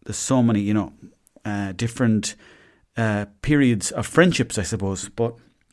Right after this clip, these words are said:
I was reading about it there during the week anyways, and it was saying that there's three different kinds of friendships.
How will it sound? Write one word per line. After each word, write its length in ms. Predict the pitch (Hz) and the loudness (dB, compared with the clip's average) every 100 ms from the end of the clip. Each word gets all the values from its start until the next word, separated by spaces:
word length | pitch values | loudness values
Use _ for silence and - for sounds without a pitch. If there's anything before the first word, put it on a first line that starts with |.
| _ _ _ _ _ - | _ _ _ _ _ -2
I 60 | |
was 120 | 123 | 0
reading 200 | 127 180 | 2 2
about 180 | 175 156 | 4 4
it 80 | 123 | 2
there 220 | 127 127 | 2 2
during 220 | 107 113 | 2 2
the 60 | 107 | 2
week 280 | 104 101 101 | 0 -2 -2
anyways, 340 | 101 95 90 | 0 -2 -2
and 80 | 95 | -2
it 40 | |
was 120 | 95 92 | -2 -2
saying 240 | 120 107 | 0 0
that 120 | 107 | 0
there's 160 | 110 87 | -4 -8
three 360 | - 151 151 | -6 0 0
different 320 | 135 131 127 107 | 0 0 0 -2
kinds 440 | 117 117 107 - | 0 2 2 -2
of 120 | 104 | -10
friendships. 580 | - 113 104 98 - - | -6 -2 -2 -4 -8 -14